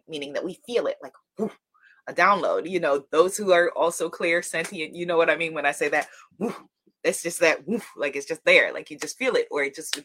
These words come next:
is like, okay, now you know something that you didn't know before, and there's no, you know, it just dropped down in that way. You know, there's clairvoyance, folks who see stuff. Um,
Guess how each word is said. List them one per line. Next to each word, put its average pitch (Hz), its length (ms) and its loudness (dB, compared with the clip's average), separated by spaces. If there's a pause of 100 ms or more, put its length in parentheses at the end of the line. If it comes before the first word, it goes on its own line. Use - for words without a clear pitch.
(120)
is 151 220 -8
like, 131 200 -4 (360)
okay, 131 260 0
now 151 240 4
you 170 160 -8
know 170 240 -2
something 156 420 -12
that 143 140 -8
you 147 100 -12
didn't 156 220 -10
know 151 160 -6
before, 151 560 -6 (280)
and 160 100 -6
there's 143 180 -2
no, 170 520 -2
you 208 140 -4
know, 165 160 2
it 170 100 -2
just - 200 -6 (100)
dropped 165 280 2
down 151 220 2
in 156 120 -10
that 151 200 0
way. 202 340 -2 (280)
You 185 120 -6
know, 160 180 -2
there's 160 260 0
clairvoyance, 180 1000 -2
folks 165 220 -2
who 196 120 -14
see 254 340 -8
stuff. - 320 -10 (560)
Um, 156 500 -2